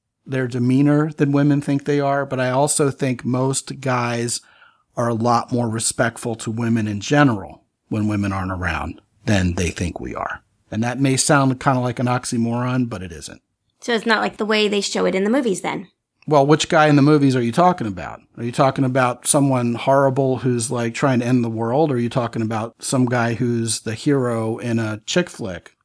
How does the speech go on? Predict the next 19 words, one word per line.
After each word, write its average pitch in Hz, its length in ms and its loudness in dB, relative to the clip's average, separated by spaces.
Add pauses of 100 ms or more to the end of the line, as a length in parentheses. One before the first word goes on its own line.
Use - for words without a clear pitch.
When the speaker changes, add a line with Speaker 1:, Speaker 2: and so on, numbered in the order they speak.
Speaker 2:
Well, 220 120 -4
that's 208 200 -4
true. 254 160 -2
It's 196 160 -2
usually 247 260 -2
the 185 240 -2
evil 190 460 -4 (160)
guy, 170 320 -4
the 185 120 -10
bad 190 300 0
guy 180 220 -4
who's 185 240 -6
talking 175 400 -6
pretty 170 240 -6
bad 165 260 0
and 165 140 -4
coarse - 340 -4
about - 280 -2
women. 165 400 -4